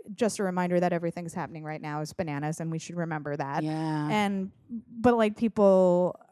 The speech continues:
Speaker 1: have started to make fun of that, and it's like, no, I think it's actually really important that we remember
Speaker 2: I agree.
Speaker 1: this is not <laughs> normal.
Speaker 2: I agree.
Speaker 1: Uh, but also, yeah, I mean, I would not be surprised if Trump pardoned Paul Manafort.
Speaker 2: Oh, it's
Speaker 1: It would
Speaker 2: definitely
Speaker 1: be
Speaker 2: happen.
Speaker 1: wild
Speaker 2: It's gonna
Speaker 1: if it
Speaker 2: happen.
Speaker 1: happened.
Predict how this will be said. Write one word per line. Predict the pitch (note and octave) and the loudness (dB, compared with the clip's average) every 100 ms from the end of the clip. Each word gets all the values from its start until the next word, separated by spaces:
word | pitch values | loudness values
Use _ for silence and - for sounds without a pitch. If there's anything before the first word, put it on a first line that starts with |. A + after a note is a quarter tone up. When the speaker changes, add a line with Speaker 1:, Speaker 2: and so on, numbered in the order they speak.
| _ | _
Speaker 1:
have | G3 F#3+ F3 | 2 2 2
started | - G3+ F3+ F3 | 2 6 6 4
to | G3 | 0
make | F3 F3 | -4 -4
fun | - F#3 | -2 0
of | C4 | 4
that, | E4 D#4+ | 4 4
and | B3 | 0
it's | A#3+ | -2
like, | A3 | -2
no, | A3 A#3 G#3 | 4 6 6
I | G#3 | 2
think | B3+ B3 | -4 -6
it's | B3 | -2
actually | A#3 A3+ A#3+ | -4 -2 -2
really | G#3 G3+ F#3 | 2 2 0
important | F#3+ - F#3+ F#3+ | -4 -6 -4 -2
that | F3 | 0
we | F3 | 0
remember | E3+ E3+ F3+ G3 F3 E3+ E3 | -2 0 0 2 2 2 0
Speaker 2:
I | |
agree. | C#3 D#3 C#3+ C3 C3+ | -2 -2 -4 -4 -2
Speaker 1:
this | C#4 C4 | 0 4
is | F#4+ D4+ | 4 6
not | A#3 A#3+ C4+ | 4 4 2
<laughs> | D#4+ | 6
normal. | G4+ G4+ E4 C5 C#4 G#3 | 6 6 4 0 0 2
Speaker 2:
I | - G#3 | 4 6
agree. | C#4+ C#3 C3 C3 - - - - - G#3+ | 6 4 2 -2 -8 -16 -16 -18 -10 -4
Speaker 1:
Uh, | G#3+ G#3 G3+ | 0 0 -4
but | G#3+ D#4 | 2 4
also, | C4 C4+ C4+ D4 | 6 4 2 -2
yeah, | A#3+ F#3 A3 D#3+ - | -2 0 0 2 0
I | G3 | -4
mean, | G#3 G#3 | -4 -2
I | G3 G#3 | 4 4
would | G3 F#3+ | 4 4
not | F#3 G#3 - | 2 0 -2
be | E3+ | -6
surprised | - - D#3 A3 E3 D#3 - | -6 -2 4 4 2 -2 -4
if | D#3 D3+ - | -4 -4 -10
Trump | - E3+ D#3 D3+ - | -6 -2 -2 -4 -6
pardoned | D#3 D3 C#3 C#3 | -4 -2 -6 -10
Paul | E3 C#3+ | -10 -8
Manafort. | C3+ | -2
Speaker 2:
Oh, | C#4 | 0
it's | G4+ | 0
Speaker 1:
It | G2+ | 4
would | A4+ | 6
Speaker 2:
definitely | B3+ G#3+ D#3 | 8 6 4
Speaker 1:
be | D#3 | 2
Speaker 2:
happen. | B2 D#3+ G#3 | 0 -2 -2
Speaker 1:
wild | A3 A3 G3 G3+ E3+ | 4 4 4 2 0
Speaker 2:
It's | D#3 | 2
gonna | A#3 F3 | 4 6
Speaker 1:
if | |
it | D3 | 4
Speaker 2:
happen. | B2+ D#3 C#3+ | 2 0 -4
Speaker 1:
happened. | D#3+ A#3+ | -6 -8